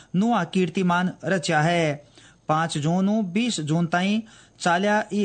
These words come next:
अभियान रे दौरान तीन लाख सत्तर हजारों बत्ती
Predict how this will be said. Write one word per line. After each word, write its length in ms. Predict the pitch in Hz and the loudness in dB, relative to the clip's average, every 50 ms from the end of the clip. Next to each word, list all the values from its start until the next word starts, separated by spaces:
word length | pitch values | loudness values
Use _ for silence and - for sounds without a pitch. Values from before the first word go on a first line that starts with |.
| - | 0
अभियान 400 | - 147 135 156 190 214 220 214 | -2 -2 0 0 2 2 2 2
रे 120 | 202 175 143 | 0 0 -2
दौरान 480 | 127 156 160 170 175 175 180 190 208 220 - - - - _ _ _ _ _ | 0 0 0 0 2 2 2 0 0 -2 -4 -8 -16 -20 _ _ _ _ _
तीन 320 | - 208 220 240 247 240 - - | -4 -2 -2 0 0 -2 -2 -2
लाख 300 | 156 165 170 190 214 214 - | 0 0 0 0 0 -2 -2
सत्तर 340 | - 175 160 - - 220 196 | -2 -2 -2 -2 -2 -2 0
हजारों 460 | 156 156 160 175 196 196 196 175 160 | 0 0 2 2 2 2 2 0 0
बत्ती 340 | 143 175 175 - - 175 185 | 0 -2 -2 -2 -2 -2 -2